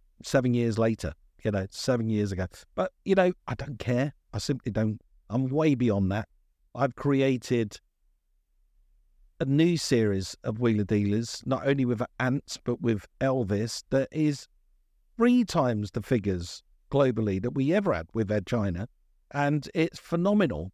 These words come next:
You know, it's, we've, I, I proved that you can grow, uh, you can just keep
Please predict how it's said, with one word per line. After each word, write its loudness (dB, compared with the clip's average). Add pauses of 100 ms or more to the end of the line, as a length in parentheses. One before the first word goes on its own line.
You -4
know, 0
it's, -4
we've, 0
I, -2 (240)
I -4
proved 0
that -4
you -4
can -4
grow, 2 (480)
uh, 0
you -6
can 0
just -2
keep -2